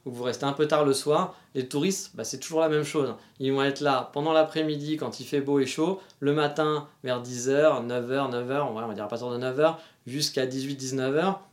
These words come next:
Après, vous avez souvent la ville pour vous. À Kyoto, par exemple, dans les coins très touristiques, si vous allez vers le Kiyomizu-dera, la journée, c'est blindé de monde, vous pouvez pas bouger dans les rues. Si vous y allez le soir, à partir de vingt et une heures, la, les rues sont à vous. Vous pouvez faire des très belles photos de nuit,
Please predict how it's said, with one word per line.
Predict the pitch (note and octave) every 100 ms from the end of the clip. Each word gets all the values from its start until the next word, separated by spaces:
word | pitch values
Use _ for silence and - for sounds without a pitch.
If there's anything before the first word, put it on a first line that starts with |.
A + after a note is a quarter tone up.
| _
Après, | - C3+ - G3
vous | D#3+ C3+
avez | C3
souvent | - D3+ F3+
la | C#3+
ville | C3+ D3+
pour | C#3
vous. | C3+ D3+ C#3 - _
À | - B2+
Kyoto, | - C#3 F#3
par | F3 C3+
exemple, | C#3 E3+
dans | C#3+
les | A#2+
coins | A#2 C3
très | B2+ D3
touristiques, | D3 C#3+ C#3+ - G3+ G#3 - - -
si | -
vous | B2 B2+
allez | C3 C3+
vers | D3 A#2
le |
Kiyomizu-dera, | A2 D3 C#3 B2+ C3+ C#3 C#3 D3
la | B2+
journée, | G#2+ A#2 B2+ C#3+
c'est | - G2 G#2
blindé | A#2+ A#2+ C3 C3+ D3+
de |
monde, | D#3+ F#3+ E3
vous |
pouvez | - A#2
pas | A2+ A2+
bouger | A2+ B2 C3 C3
dans | C#3
les | B2 C3
rues. | D#3 G#3 - - _ _
Si | - C3
vous | B2+
y | C#3
allez | C3+
le | C#3 C#3+
soir, | - D3+ D3 C#3+
à | A2
partir | - - A#2+
de | A2+
vingt | A#2 A2+
et |
une | A#2+ B2+
heures, | F3 G3 - _ _ -
la, | A#2+ A#2
les | A2+ A2+ A#2
rues | B2+
sont | G3 D#3+ D3
à | D#3
vous. | F#3+
Vous | C#3
pouvez | C3 B2+
faire | B2
des | A#2
très | - E3
belles | E3
photos | D#3+ D3+ D3+
de | C#3
nuit, | C#3 D#3 G#3+